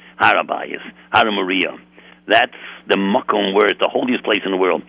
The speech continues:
That's why the Muslims have a mosque over there. They also think it's a holy place. All right, Chana, well, he wanna, uh, we have any, wait, uh, hang on, Chana. Do we have any other callers?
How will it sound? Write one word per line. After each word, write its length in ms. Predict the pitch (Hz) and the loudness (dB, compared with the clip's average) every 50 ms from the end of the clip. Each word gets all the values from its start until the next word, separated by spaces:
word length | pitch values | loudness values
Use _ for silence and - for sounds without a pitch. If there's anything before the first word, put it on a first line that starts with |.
| - - - - - | -16 -20 -16 -4 0
That's 180 | 101 107 107 - | 0 0 0 2
why 140 | 113 120 113 110 | 2 2 2 2
the 80 | 113 | 0
Muslims 460 | 117 127 139 139 107 104 107 95 87 - | 0 0 0 0 0 -2 -4 -4 0 2
have 180 | 110 107 95 | 2 2 2
a 80 | 98 101 | 0 0
mosque 340 | 98 104 123 135 - - - | 0 2 2 0 0 0 -2
over 160 | 104 92 92 92 | -2 0 0 2
there. 200 | 90 90 90 92 | 2 2 2 2
They 80 | 98 | 2
also 280 | 110 135 156 123 113 110 | 2 2 0 0 -2 -4
think 140 | - - - 90 | -4 -4 -4 -4
it's 100 | 87 80 | -4 0
a 40 | 80 82 95 | 2 2 2
holy 160 | 98 95 92 | 2 0 -2
place. 300 | - - 95 87 82 - - - _ _ _ - - - - - - - - - - - - - - _ - | -2 -2 -2 -2 -2 -6 -14 -20 _ _ _ -20 -18 -16 -16 -16 -16 -18 -20 -20 -20 -20 -20 -20 -20 _ 2
All 120 | 170 170 180 | 4 4 4
right, 200 | 156 113 101 - - - - - - | 4 2 0 -4 -8 -8 -2 0 2
Chana, 220 | 151 160 180 190 190 - - 131 | 2 2 2 0 0 -2 -2 0
well, 80 | 139 139 | 2 2
he 80 | 135 | 2
wanna, 280 | 139 143 151 165 160 151 | 4 4 4 4 4 2
uh, 520 | 143 120 120 120 123 123 120 - - 127 123 | 0 0 -4 -4 -2 -2 -2 -2 -2 0 4
we 100 | 139 160 | 4 4
have 160 | 160 180 175 | 4 4 4
any, 260 | 165 165 165 165 160 160 | 2 2 2 2 2 0
wait, 180 | - 139 147 135 - - | 2 0 0 0 0 0
uh, 180 | 110 120 117 113 - - - - 131 | 2 2 2 2 0 -4 -4 0 0
hang 140 | 147 156 151 | 2 2 2
on, 120 | 139 123 - | 2 2 0
Chana. 340 | - - 104 101 98 - - | 0 0 -2 0 -2 -4 -2
Do 80 | - 131 | 2 2
we 60 | 170 | 4
have 100 | 156 131 | 4 2
any 160 | 156 151 156 | 2 2 2
other 140 | 151 143 143 | 0 0 0
callers? 400 | 127 - 147 143 151 165 156 139 | 0 2 2 2 2 0 -4 -6